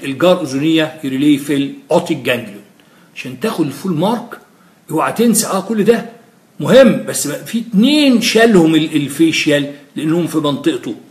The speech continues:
ال-، اللاكريمال الدمعيه والنيزل جلانز، وفي الحاله دي الجانجليون اسمها صعب شويه، كوره في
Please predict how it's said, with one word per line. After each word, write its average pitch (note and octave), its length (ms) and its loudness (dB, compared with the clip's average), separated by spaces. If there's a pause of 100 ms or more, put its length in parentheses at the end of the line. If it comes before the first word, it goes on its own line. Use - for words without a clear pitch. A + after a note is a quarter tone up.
(240)
ال-، C#3 300 -6
اللاكريمال A#3+ 1040 4
الدمعيه C3+ 580 2
والنيزل D3+ 880 2
جلانز، A2+ 340 -6 (160)
وفي C#3+ 100 -4
الحاله G3+ 300 0
دي F#3 120 0
الجانجليون A3+ 800 2 (280)
اسمها F#3 540 0 (180)
صعب F#3+ 380 -2
شويه، C#3+ 380 -2
كوره B3 460 0
في - 120 -8